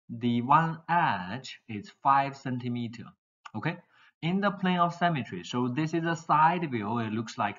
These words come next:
this, and, uh, from the front view, which means looking from the right side towards it, it will look like this, with the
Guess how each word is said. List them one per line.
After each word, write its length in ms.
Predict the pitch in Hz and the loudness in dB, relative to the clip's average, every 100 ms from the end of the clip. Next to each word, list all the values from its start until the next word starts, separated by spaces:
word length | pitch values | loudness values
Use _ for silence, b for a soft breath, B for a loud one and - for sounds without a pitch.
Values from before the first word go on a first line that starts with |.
| _ | _
this, 480 | 170 180 175 175 - B B B - | -4 -2 -2 -6 -12 B B B -6
and, 440 | 117 110 110 98 | -4 -2 -2 -2
uh, 180 | 107 104 | -2 -4
from 440 | - 120 110 110 | 0 2 2 2
the 100 | 107 | -2
front 420 | 104 - 180 185 151 | -4 10 10 10 4
view, 160 | 120 104 | -4 -6
which 240 | 110 131 | -8 -8
means 260 | 135 123 127 - | -8 -8 -8 -10
looking 560 | 123 123 123 117 117 - | -8 -8 -6 -6 -8 -12
from 640 | 117 107 104 104 104 104 - _ _ _ | -8 -6 -4 -6 -8 -12 -16 _ _ _
the 260 | 107 104 104 110 | -6 -4 -4 4
right 340 | 147 160 175 | 4 6 2
side 540 | - - 143 143 143 - | -4 2 4 4 0 -6
towards 400 | 117 113 113 120 | -2 -2 0 -2
it, 240 | 135 160 - | -2 -4 -10
it 260 | 120 113 104 | -8 -8 -4
will 200 | 120 113 | -4 -4
look 260 | 107 113 113 - _ _ _ | -4 -4 -6 -10 _ _ _
like 260 | 113 107 - | -4 -4 -4
this, 640 | 113 117 160 98 101 101 - - | -4 2 2 2 -4 -6 -12 -10
with 280 | 107 98 95 | -6 -6 -6
the 120 | - | -10